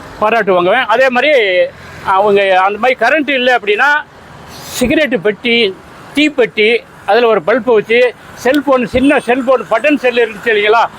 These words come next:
அந்த பட்டன் செல் இருக்கிற செல்லு உங்ககிட்ட இருந்தா கொடுங்க ஒண்ணு, வாய்தா பணத்தை அதுல லைட் செஞ்சு தரேன் அப்படின்னு சொல்லி லைட் செஞ்சு கொடுப்பேன்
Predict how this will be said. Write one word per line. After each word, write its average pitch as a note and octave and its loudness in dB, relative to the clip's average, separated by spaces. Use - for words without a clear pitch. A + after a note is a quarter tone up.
அந்த F3+ 0
பட்டன் A3 0
செல் A3+ 0
இருக்கிற G3+ -2
செல்லு C4 0
உங்ககிட்ட A3+ 0
இருந்தா A#3 0
கொடுங்க A3+ 0
ஒண்ணு, G#3 -2
வாய்தா A3+ 2
பணத்தை G3 0
அதுல F#3+ 0
லைட் F#3+ -4
செஞ்சு G3 -2
தரேன் F3+ 2
அப்படின்னு F3 -4
சொல்லி G3 0
லைட் F#3 -6
செஞ்சு F3 -6
கொடுப்பேன் F3 0